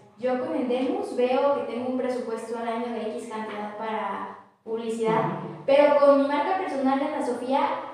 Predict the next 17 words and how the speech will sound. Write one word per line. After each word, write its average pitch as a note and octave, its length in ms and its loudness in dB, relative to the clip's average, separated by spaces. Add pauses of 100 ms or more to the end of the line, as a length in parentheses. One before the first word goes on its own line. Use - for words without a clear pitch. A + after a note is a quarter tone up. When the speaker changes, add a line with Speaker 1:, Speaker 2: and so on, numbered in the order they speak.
(180)
Speaker 1:
utilizo, C4+ 1040 2 (140)
no C#4 140 2
sé, C4 420 0
el A#3+ 380 -4
cinco F4 460 -4
por D4+ 180 -2
ciento C4+ 460 -4
de G#3+ 140 -4
ese C4+ 180 -4
presupuesto A#3 880 -6 (140)
y C4 100 0
vendo C#4 280 6 (100)
ocho D#4 160 0
veces D4 360 -6
más B3+ 160 -4
que A#3+ 140 -10
Endemus. G#3+ 400 -6